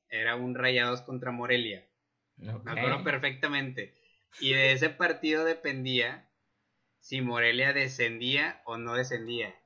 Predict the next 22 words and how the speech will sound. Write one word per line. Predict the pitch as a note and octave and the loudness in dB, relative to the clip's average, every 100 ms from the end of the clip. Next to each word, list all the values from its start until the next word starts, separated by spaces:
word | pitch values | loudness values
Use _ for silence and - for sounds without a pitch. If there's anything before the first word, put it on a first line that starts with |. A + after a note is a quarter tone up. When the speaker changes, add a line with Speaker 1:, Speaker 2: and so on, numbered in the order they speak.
| _ _ _ - | _ _ _ -4
Speaker 2:
Claro, | A#2 C3 D#3 C#3+ C3 B2 | 2 4 6 6 4 2
Speaker 1:
Y, | |
y, | B2+ B2+ | -2 2
Speaker 2:
sí, | |
Speaker 1:
y, | D3+ A#2 | 2 2
Speaker 2:
sí, | |
sí. | D3+ G#3 - | 2 -2 0
Speaker 1:
eh, | B2+ B2+ | 4 4
este | C3 C3 D#3 | 4 2 0
Morelia | D#3 C#3+ C#3 C#3+ | 0 2 2 -2
que | C#3+ | -4
tiene | C3 B2+ | 0 0
toda | B2+ C#3 | 0 -2
esa | C#3 C#3 | -2 -4
mística | C3 B2+ - D3 D3+ C#3 | -4 -6 -6 -8 -4 -6
como | C#3+ C3 B2 A#2 A2 G#2+ | -6 -8 -6 -4 -4 -4
romántica | G#2+ G#2+ G#2+ A#2+ C3 B2+ B2 - A#2+ A#2+ | -4 -4 0 0 0 -8 -6 0 2 4
de | A#2 | 0
su | A2+ | -4
afición, | A2 - - A#2+ B2 C3 C3 B2+ | -12 -14 -10 -4 0 0 0 0
que | B2+ B2 | 0 2
nunca, | C3 C#3 | 0 -4